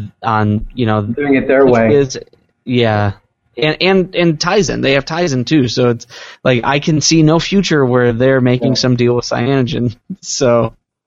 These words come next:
Speaker 2: Yeah, I mean, we see where companies like Samsung, you know, they're trying to distance themselves, you know, from other, from, from Google with their own ver-, you know, O S from the ground up. You know, they're not using A O S P as a core of Tizen. They're basically making their own Linux variant,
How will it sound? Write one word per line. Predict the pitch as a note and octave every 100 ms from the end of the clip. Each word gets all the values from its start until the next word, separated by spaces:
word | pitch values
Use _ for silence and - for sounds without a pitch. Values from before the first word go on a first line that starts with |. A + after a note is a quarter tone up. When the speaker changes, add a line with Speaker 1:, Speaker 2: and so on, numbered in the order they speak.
| _ _ _ - -
Speaker 2:
Yeah, | C3+ B2+
I | C#3
mean, | D3 C#3+
we | G#3
see | G#3+ G#3+ F3
where | D3 C#3
companies | D3+ C#3+ B2+
like | A2+ A2+
Samsung, | - B2+ A#2+ A#2+ A#2 A2+
you | A2+
know, | A2
they're | G#2+ G#2
trying | - A#2 G#2
to | G#2
distance | A2 G#2+ A2+ G2+ -
themselves, | A#2+ G#2+ B2 G#2+ G2+ G2 - -
you | A#2+
know, | A2 G2+ G2+ -
from | C#3 B2
other, | A2+ B2 - -
from, | B2+ A2+ G#2+ G#2+ - _ _
from | - A#2
Google | C3 A#2 A2+
with | A2 A2
their | A2+
own | A2+ G#2+
ver-, | A#2 - -
you | B2+
know, | A#2 G#2+
O | B2
S | A#2 G#2+ - - _ _ _ -
from | A#2+
the | A2+
ground | B2 A2+ G#2+
up. | A2 G#2 - A#2+
You | A2
know, | G#2+
they're | A#2
not | A2+ A2+
using | A2+ A2+
A | A2+ A2+
O | G#2+
S | G#2+
P | - A2+ G#2+
as | G2+
a | G#2+
core | - A2
of | G2+
Tizen. | - A#2 A2 G#2 G2
They're | G#2+ G#2 - _ _ -
basically | B2+ B2+ A#2+ A#2+
making | A#2 A#2 A#2
their | G#2+ A2
own | A2 G#2+
Linux | G#2+ G#2 G#2
variant, | A2 G#2 G#2 G#2